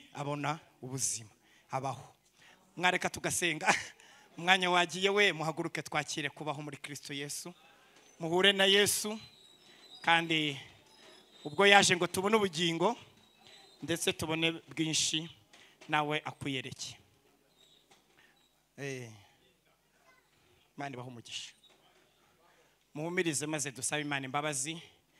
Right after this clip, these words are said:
Birashoboka ko haba hari n'umuntu wataye ibyiringiro cyangwa se ushaka kwakira Yesu ngo amubere umwami n'umukiza, we nazamura ikiganza maze twature isengesho aho ari. Ushaka gukizwa ari ubwa mbere, yaba arimo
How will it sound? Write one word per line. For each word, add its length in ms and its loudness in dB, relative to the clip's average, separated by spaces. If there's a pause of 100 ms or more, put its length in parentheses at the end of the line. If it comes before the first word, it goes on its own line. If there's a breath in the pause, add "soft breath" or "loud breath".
(340 soft breath)
Birashoboka 360 -4
ko 160 -6
haba 420 2
hari 100 -2
n'umuntu 240 -8
wataye 260 -4
ibyiringiro 540 -8
cyangwa 280 -6
se 80 -10
ushaka 260 -8
kwakira 420 -10
Yesu 300 -6
ngo 100 -8
amubere 580 0 (420 soft breath)
umwami 300 0
n'umukiza, 680 -6 (640 soft breath)
we 160 -4
nazamura 480 -6
ikiganza 440 -10
maze 240 -8
twature 420 -12
isengesho 480 -12
aho 140 -10
ari. 240 -8 (500 soft breath)
Ushaka 320 0
gukizwa 480 -4
ari 100 2
ubwa 260 -2
mbere, 220 -6 (460)
yaba 220 -2
arimo 320 -2